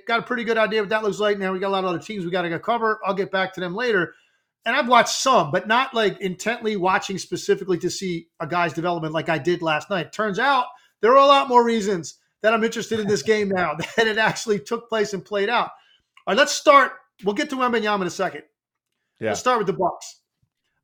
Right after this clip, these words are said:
Speaker 1: I'm concerned about the Bucks, man. I'm concerned. Like, their, their lack of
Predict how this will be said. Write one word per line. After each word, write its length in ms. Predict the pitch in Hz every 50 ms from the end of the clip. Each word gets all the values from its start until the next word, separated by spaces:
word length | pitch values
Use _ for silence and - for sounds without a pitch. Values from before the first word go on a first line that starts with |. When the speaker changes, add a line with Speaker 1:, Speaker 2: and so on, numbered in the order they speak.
| _ 185
Speaker 1:
I'm 160 | 208 254 233
concerned 480 | 262 262 220 - - 233 226 220 202
about 240 | 202 175 196 190 190
the 60 | 190
Bucks, 340 | 147 160 175 165 151 - -
man. 260 | 156 147 147 147 139 - _ _ _ _ _ _ _ _ _ _ _ -
I'm 140 | 180 208 -
concerned. 640 | 214 214 190 - - 214 196 190 185 160 139 - - _ _ _ _ _ _ _ _ _ _ _ _ _ _ _ -
Like, 380 | 202 208 202 190 190 - - _
their, 380 | - 175 214 262 294 285 285 285 - _ 196
their 520 | 180 156 185 214 254 269 277 285 285 - 392
lack 640 | 196 170 185 208 220 226 247 254 - - - - _ _ _ _ _ _ _ _ _ _ _ _ _ _ _ _ _ _ _
of 460 | - 190 190 190 190 190 170 - -